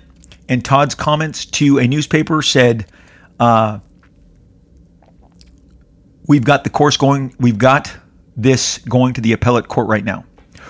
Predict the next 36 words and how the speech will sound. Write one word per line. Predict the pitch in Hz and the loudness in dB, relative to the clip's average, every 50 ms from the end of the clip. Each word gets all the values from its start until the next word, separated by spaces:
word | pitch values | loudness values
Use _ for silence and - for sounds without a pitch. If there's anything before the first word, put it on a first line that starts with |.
| - - - | -20 -16 -2
"Hurt | - 156 165 160 | 0 2 2 2
feelings | - - 156 151 151 156 156 - | 0 0 0 0 0 0 0 0
are | 139 131 | 2 2
not | 131 131 | 4 2
a | 123 | 2
fr-, | - - - - _ _ | 0 -2 -8 -16 _ _
are | - 120 | -2 2
not | 120 127 131 | 4 4 4
a | 135 | 2
crime," | - - 151 131 120 107 101 | 2 0 2 2 2 0 -2
Todd | - - 65 - | -4 -4 -4 -4
said. | - - 143 120 - - 123 | -6 -8 -10 -10 -10 -8 -4
They | 127 127 123 | -2 -2 -2
are | 120 | 0
not | 113 123 131 139 131 - - | 0 0 0 0 0 0 0
able | 131 120 113 127 117 | 0 2 2 0 -4
to | - - - 113 | -4 -4 -4 -2
bring | 104 120 123 120 113 | 0 0 0 0 -2
one | 117 120 113 127 135 139 135 - - | -2 0 2 2 2 2 0 -2 -2
iota | 127 123 123 123 123 - | 0 2 2 2 2 0
of | - 104 117 | 0 0 0
evidence | 110 104 117 - - - - - - - - - - - - | -2 -2 -4 -8 -12 -16 -20 -20 -20 -20 -20 -20 -20 -4 -2
other | 139 131 139 131 | 2 4 4 4
than | 120 123 120 117 113 - - - | 4 4 2 2 0 -4 -10 -8
someone | - - - 143 135 135 131 123 117 - | -4 -2 0 0 2 2 2 2 0 -2
had | - - 123 120 110 101 | 0 2 4 4 2 2
hurt | 87 123 120 107 - | 0 -2 -2 -2 -2
feelings. | - 123 113 107 95 - - - - _ - | -2 -2 -2 -2 -4 -8 -12 -18 -20 _ -14
That | - 110 113 127 127 123 | -6 -2 0 2 2 2
is | 123 107 95 | 0 0 0
not | 117 120 117 117 | 2 2 2 0
a | |
crime. | - - - 117 107 101 - - - - - - | 0 -2 -2 0 0 -2 -4 -8 -12 -18 -6 0
No | 123 123 | 0 0
crime | 117 - - 127 123 117 | 0 2 2 2 2 2
occurred. | 117 - - 123 107 82 - - | 0 -2 0 0 -2 -2 -4 -10